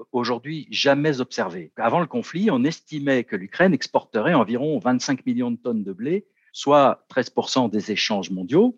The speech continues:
trente-deux millions de tonnes de maïs, soit seize pour cent des échanges mondiaux, et six millions de tonnes d'orge, soit dix-huit pour cent des échanges mondiaux. Et évidemment, les chargements se sont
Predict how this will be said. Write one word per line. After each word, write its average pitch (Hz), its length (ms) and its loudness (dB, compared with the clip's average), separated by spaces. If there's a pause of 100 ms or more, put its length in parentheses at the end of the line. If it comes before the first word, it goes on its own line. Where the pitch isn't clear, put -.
(160)
trente-deux 160 360 4
millions 139 280 6
de 113 140 4
tonnes 120 320 4
de 98 80 -2
maïs, 143 280 2
soit 117 220 -4
seize 147 300 0
pour - 200 -10
cent 113 360 -4 (100)
des 98 160 -6
échanges 95 240 -4
mondiaux, 123 400 2 (400)
et 170 120 8
six 156 180 2
millions 131 300 6
de 104 80 2
tonnes 98 280 -2
d'orge, 175 400 2 (300)
soit 123 260 -2
dix-huit 160 360 -4
pour - 200 -14
cent 160 200 0
des 117 220 -4
échanges 117 280 -2
mondiaux. 98 340 -6 (160)
Et 95 100 -10
évidemment, 101 460 -4
les 85 160 -18
chargements 101 400 -10
se - 140 -14
sont 90 260 -16